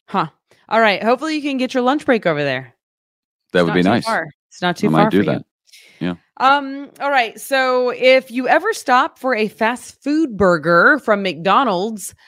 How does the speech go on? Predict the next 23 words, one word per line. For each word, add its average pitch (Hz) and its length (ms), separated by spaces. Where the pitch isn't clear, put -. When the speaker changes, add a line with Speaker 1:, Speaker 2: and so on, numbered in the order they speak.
Speaker 1:
they 202 400
are 180 480
apparently 185 480
going 185 240
to 175 120
taste 269 600
better. 151 440
How 180 80
about 190 180
that? 269 220
The 208 120
Speaker 2:
Okay. 190 60
Speaker 1:
wildly 214 380
successful 214 600
chain 294 400
says 226 400
that 208 160
they 190 100
want 175 220
to 196 80
make 175 260
the 185 100
bu-, 175 220